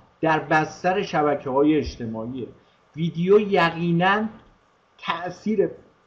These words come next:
شگرفی بر وحید رستمی خواهد داشت، تأثیری که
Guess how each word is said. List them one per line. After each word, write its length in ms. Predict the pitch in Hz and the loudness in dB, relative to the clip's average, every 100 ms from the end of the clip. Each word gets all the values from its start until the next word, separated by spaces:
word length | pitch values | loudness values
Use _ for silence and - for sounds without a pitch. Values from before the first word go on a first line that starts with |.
| _ | _
شگرفی 680 | - - 170 185 214 - 165 | -6 0 4 6 6 4 0
بر 280 | 143 135 120 - _ - 139 | 2 0 -2 -14 _ -4 0
وحید 360 | 160 131 143 | 2 0 0
رستمی 580 | 139 131 131 139 127 123 | 0 0 -6 -6 -4 -6
خواهد 380 | 117 120 113 107 - | -6 -6 -6 -8 -12
داشت، 260 | 107 - _ _ _ _ _ _ - - | -16 -16 _ _ _ _ _ _ -12 -4
تأثیری 540 | 165 156 - 202 214 | -2 -2 -4 -4 -2
که 280 | 202 202 | 2 0